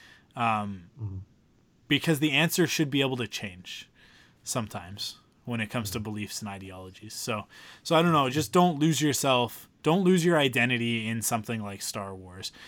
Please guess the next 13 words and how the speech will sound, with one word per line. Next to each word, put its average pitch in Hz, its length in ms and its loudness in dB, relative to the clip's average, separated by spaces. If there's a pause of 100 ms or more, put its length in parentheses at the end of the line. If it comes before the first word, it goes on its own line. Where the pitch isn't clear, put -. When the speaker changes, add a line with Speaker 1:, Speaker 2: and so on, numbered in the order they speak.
(320)
Speaker 1:
Make 139 440 2
it 180 80 8
a 147 80 8
part 147 420 2
of 131 180 0
who 131 120 -2
you 113 280 -2
are, 101 360 -6 (280)
but 131 240 0
don't 147 200 2
make 165 200 2
it 131 100 4
everything. 110 800 -4